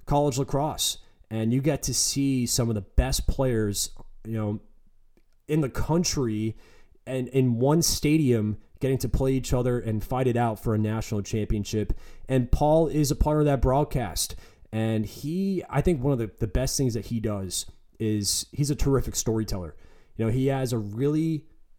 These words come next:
unique way of finding a story about a certain student athlete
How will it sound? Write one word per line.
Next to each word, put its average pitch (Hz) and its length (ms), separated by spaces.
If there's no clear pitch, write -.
unique 131 500
way 104 760
of 104 340
finding 165 600
a 131 60
story 120 600
about 110 360
a 98 60
certain 117 420
student 110 400
athlete 117 500